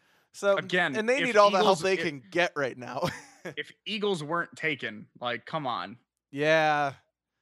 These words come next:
Speaker 2: That'd be
Speaker 1: Yeah.
Speaker 2: good.
Speaker 1: Um, I'm also a fan of the Liberty. I, I know that's a W N B A team,
Speaker 2: Ooh.
Speaker 1: but I
Speaker 2: D C
Speaker 1: think
Speaker 2: Liberty.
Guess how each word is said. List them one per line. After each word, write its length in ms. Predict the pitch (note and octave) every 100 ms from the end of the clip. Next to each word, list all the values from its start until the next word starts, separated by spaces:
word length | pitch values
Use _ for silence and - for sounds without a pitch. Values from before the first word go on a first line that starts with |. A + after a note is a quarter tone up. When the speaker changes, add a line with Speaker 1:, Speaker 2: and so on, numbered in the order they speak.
| _ _ _ _ -
Speaker 2:
That'd 20 |
be 60 |
Speaker 1:
Yeah. 340 | B2+ B2+ B2+ B2+
Speaker 2:
good. 280 | B2+ G#2+ - D3 C3 _ E3
Speaker 1:
Um, 400 | F3+ F3 D3+ -
I'm 200 | E3 G#3
also 340 | A3+ B3 C4+ B3
a 60 |
fan 300 | - G#3 G#3+
of 100 | G3+ E3
the 100 | D3+
Liberty. 640 | C#3 D3 G3+ G#3 A3 G3+
I, 220 | E3 D#3+ -
I 140 | D#3+
know 240 | D#3 E3 F3+
that's 240 | F3+ F3
a 100 | D3+
W 400 | C3 D3+ F3 F3+
N 80 | F3
B 200 | C#3+ C3
A 180 | C3 D#3
team, 340 | - A4 D5 C#5+ B4
Speaker 2:
Ooh. 420 | C4 E3 B2+ A#2 - _ _ _ _ _ _
Speaker 1:
but 420 | D3+ D3+ E3 D#3
I 100 | D#3 D3
Speaker 2:
D 120 | F#3+
C 140 | E3 D3
Speaker 1:
think 40 |
Speaker 2:
Liberty. 480 | E3+ A3+ D3 A#2